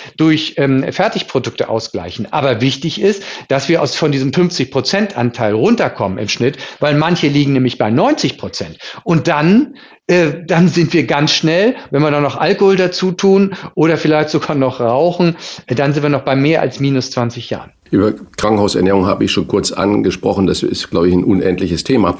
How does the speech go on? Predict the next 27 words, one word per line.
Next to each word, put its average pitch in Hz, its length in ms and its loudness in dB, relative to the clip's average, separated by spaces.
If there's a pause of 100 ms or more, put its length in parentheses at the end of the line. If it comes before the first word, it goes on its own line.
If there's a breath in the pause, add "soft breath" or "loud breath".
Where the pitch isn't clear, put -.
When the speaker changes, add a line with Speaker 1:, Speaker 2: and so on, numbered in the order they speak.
Speaker 2:
was, - 400 0
ähm, 90 720 2
da 90 200 0
auf - 220 0
uns - 240 0
zukommt. 262 420 2 (260 loud breath)
Ich 120 140 0
würde 131 220 2
gerne 131 240 2
mal 120 140 4
noch 113 100 0
den 120 140 0
Fokus 139 360 0
auf - 160 -2
Stress - 540 0
und 113 360 2
wenig 120 320 2
Zeit - 380 -2
lenken, 90 640 0 (220 loud breath)
denn, 104 320 0
äh, 110 100 2
Stress 120 400 0
und 101 160 0
wenig 104 280 2
Zeit 113 260 -2
sind 120 240 4
ja 120 140 2